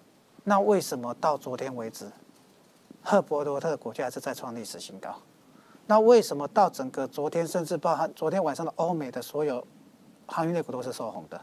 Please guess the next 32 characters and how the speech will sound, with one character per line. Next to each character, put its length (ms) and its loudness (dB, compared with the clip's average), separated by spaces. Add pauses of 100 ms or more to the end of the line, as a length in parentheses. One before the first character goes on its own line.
(600)
为 140 8
什 120 0
么 120 -2
今 320 2
天 320 0
的 240 0 (680)
日 180 8
韩 300 -4
的 120 0
航 240 -6
运 60 -4
类 120 0
股 120 -8
全 180 -10
部 100 -8
都 80 -8
是 100 -10
收 200 -10
红 160 -14
的？ 100 -14 (680)
甚 160 2
至 100 4
你 100 -2
说 240 4
看 220 0
到 140 4
整 160 -8
个 100 -6
中 200 -4
国 140 -2
海 140 -4
控， 200 -8